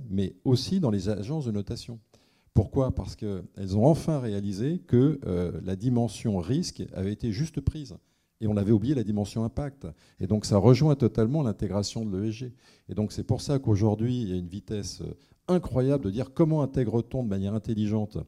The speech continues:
le S G, hein, et, et, euh, on dit bien, euh, le S et le G aussi, hein, vous l'avez, euh, souligné d'ailleurs,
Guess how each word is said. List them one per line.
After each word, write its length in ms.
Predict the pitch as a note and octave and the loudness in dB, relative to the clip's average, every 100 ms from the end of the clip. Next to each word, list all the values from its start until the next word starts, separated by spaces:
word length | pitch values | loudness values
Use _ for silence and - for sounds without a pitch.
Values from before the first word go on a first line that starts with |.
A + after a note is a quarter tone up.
| _ - - | _ -18 2
le 300 | G#2 G#2+ - | 6 6 4
S 140 | G2+ | -8
G, 340 | F2+ F#2+ D#3 G#3+ - | -6 -2 -2 -2 -6
hein, 180 | - D#3+ - | -6 -6 -8
et, 140 | E3 - _ - | -10 -14 _ -14
et, 100 | F2 F2 | -10 -8
euh, 120 | E2 | -8
on 80 | E2+ | -8
dit 120 | F2+ | -6
bien, 180 | G2 F#2+ | -4 -4
euh, 100 | E2 | -4
le 180 | F2+ G2+ | -2 0
S 200 | A2+ - | 0 -2
et 20 | |
le 100 | F2+ | -6
G 140 | F#2+ A2+ | -4 -4
aussi, 340 | G2+ - G#3+ | -6 -6 -4
hein, 120 | C3+ F#3+ | -4 -8
vous 80 | F#2 | -8
l'avez, 260 | F#2 F2 | -8 -6
euh, 140 | F#2 E2 | -6 -6
souligné 400 | - F#2 F#2 E3 | -8 -8 -6 -4
d'ailleurs, 340 | C#3 F2+ D#3+ | -4 -4 -4